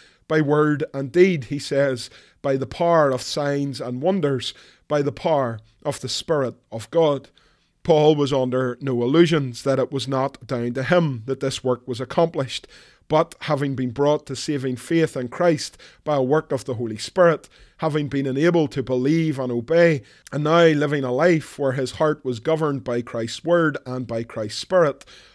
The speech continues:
Paul gave all the credit to any work to the Lord God Almighty. "Christ has accomplished this through me," says Paul, "by word and deed, by the power of signs and wonders, which the apostles were equipped with to show the authenticity of their message,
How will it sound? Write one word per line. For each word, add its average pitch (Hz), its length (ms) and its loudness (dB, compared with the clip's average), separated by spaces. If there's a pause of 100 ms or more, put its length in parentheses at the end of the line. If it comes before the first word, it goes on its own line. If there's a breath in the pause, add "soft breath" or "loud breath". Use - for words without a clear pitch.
(120 loud breath)
Paul 156 320 4
gave 147 280 0
all 160 380 4
the 170 80 0
credit 165 460 0
to 135 240 -6
any 160 260 0
work 170 420 -2 (360 soft breath)
to 151 100 -2
the 143 100 0
Lord 127 300 0
God 113 220 -4
Almighty. 139 500 0 (640)
"Christ 156 420 0
has 131 200 -10
accomplished 139 720 -2
this 127 400 -4
through 143 400 -4
me," 147 480 0
says 127 260 -4
Paul, 117 400 -4 (360 soft breath)
"by 139 120 0
word 151 320 4
and 196 140 0
deed, 147 340 -2 (320 soft breath)
by 143 120 2
the 135 100 -2
power 151 320 2
of 139 80 -2
signs 151 340 0
and 123 140 -2
wonders, 165 460 0
which - 200 -4
the 135 80 -2
apostles 139 680 -2
were 120 320 0
equipped - 420 -2
with 160 360 0
to 147 120 -2
show 151 240 2
the 143 160 2
authenticity 151 720 0
of 147 200 2
their 139 120 -2
message, 147 560 -4